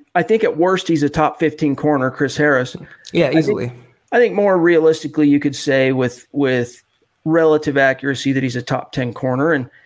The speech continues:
Speaker 1: he deserves to get paid that way. And right now he is being paid. He's making thirteen and a half million or whatever it is this year, and he's up there. But he still thinks, he's intent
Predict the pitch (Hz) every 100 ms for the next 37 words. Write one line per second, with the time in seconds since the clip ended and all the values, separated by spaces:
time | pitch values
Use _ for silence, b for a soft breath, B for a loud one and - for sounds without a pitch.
0 | b b 180 190 233 220 185 - 170 180
1 | 160 117 131 135 147 147 165 165 156 196
2 | 180 143 120 127 120 127 - 151 143 139
3 | 135 147 151 147 143 135 135 139 143 139
4 | 131 139 131 135 170 131 127 - _ _
5 | 135 131 - 127 131 - 135 139 127 -
6 | 151 151 156 - 143 135 127 - _ _
7 | _ _ - 135 160 233 - 196 180 190
8 | 160 - 143 160 185 - 175 160